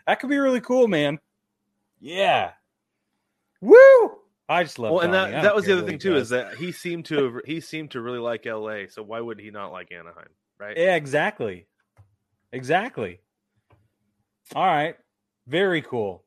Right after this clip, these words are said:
Speaker 1: All right, so let's move on. Um, Kyle Wright for the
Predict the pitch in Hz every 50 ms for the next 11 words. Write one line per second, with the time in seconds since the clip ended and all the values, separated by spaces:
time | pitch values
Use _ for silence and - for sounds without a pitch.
0 | _ - - 196 208 170 151 143 - - 208 190 185 196 - - 196 190 196 208
1 | 190 - 220 226 214 202 202 190 160 120 - _ _ _ _ _ _ _ _ -
2 | 156 147 143 135 131 135 - _ _ _ _ _ _ _ _ - - - 185 214
3 | 269 294 269 175 127 113 120 131 127 127 113 101 95 - - - - _ _ _
4 | _ _ - - - 127 117 113 110 107 104 101 101 101 - - _ _ _ _
5 | _ _ _ _ _ 110 110 110 113 107 104 101 98 95 95